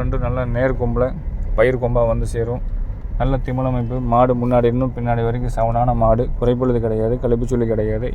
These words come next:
இருக்க வேண்டிய சுழி ஸ்தானத்துல தெ-, எல்லா சுழிகளும் ஸ்தானத்துல தெளிவா இருக்குங்க. இதுல வந்து ஸ்பெஷல் அப்படிங்கிறது கூடுதலா லட்சுமி சுழியும் தாவணி சுழியும் இருக்குது. மீண்டும் அதை சொல்லிக்கிறோம், அதுக்காக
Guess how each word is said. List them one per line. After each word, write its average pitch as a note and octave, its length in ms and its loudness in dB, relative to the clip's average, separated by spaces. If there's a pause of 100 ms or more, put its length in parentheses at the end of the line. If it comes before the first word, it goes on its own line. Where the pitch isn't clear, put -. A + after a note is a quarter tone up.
(120)
இருக்க A#2+ 200 0
வேண்டிய A#2+ 240 2
சுழி B2+ 220 -2
ஸ்தானத்துல A2+ 480 0
தெ-, - 100 -6 (1500)
எல்லா C3 120 8 (120)
சுழிகளும் C3+ 380 0
ஸ்தானத்துல B2+ 500 0
தெளிவா A#2 260 2
இருக்குங்க. A2+ 340 -4 (220)
இதுல B2 220 4
வந்து D3+ 200 2
ஸ்பெஷல் C3 380 0
அப்படிங்கிறது A#2+ 420 2 (140)
கூடுதலா C#3 460 8
லட்சுமி C#3 360 2
சுழியும் C3+ 360 0
தாவணி A2+ 340 0
சுழியும் A2+ 300 -2
இருக்குது. A#2 220 -6 (140)
மீண்டும் C3+ 300 4
அதை A2+ 160 0
சொல்லிக்கிறோம், A2+ 360 -2 (600)
அதுக்காக C#3+ 360 8